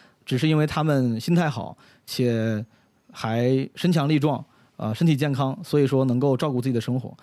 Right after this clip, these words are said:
就我想了想，如果真的是有一些，比如孤寡老人在家里，对吧？哪怕在城市这个生态系统里面，各种事情比较容易被解决，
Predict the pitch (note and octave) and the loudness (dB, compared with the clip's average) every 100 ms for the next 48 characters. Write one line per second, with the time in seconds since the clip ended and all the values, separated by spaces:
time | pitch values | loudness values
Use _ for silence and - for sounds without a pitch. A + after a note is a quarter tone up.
0 | - - - F3+ F#3 C#3+ C#3+ D3 B2 C#3+ | -20 -14 0 2 2 0 0 0 0 0
1 | D3 E3 D#3 D#3+ B2+ B2 C#3 C3 A#2+ A#2 | 2 2 2 2 2 2 2 0 0 0
2 | F3 D#3+ D3 C3+ G#2+ A2 C3 B2 B2 A#2+ | 2 2 2 0 0 -2 -2 0 0 -2
3 | - - - _ A2 B2 C3+ D#3+ D#3 C#3 | -4 -16 -20 _ -4 -2 0 0 0 0
4 | - C#3 E3+ D3 C3+ C#3+ C#3 C3+ B2 A#2+ | -2 -2 0 0 0 0 -2 0 0 -2
5 | G2 G2+ - - _ - F#3 C#3 E3 C#3 | -4 -8 -16 -20 _ 0 0 2 0 0
6 | A#2+ D#3+ B2+ B2+ G3+ D3 C3+ A2+ B2+ A2 | 2 2 2 2 2 4 0 0 0 -2
7 | G#2+ | -4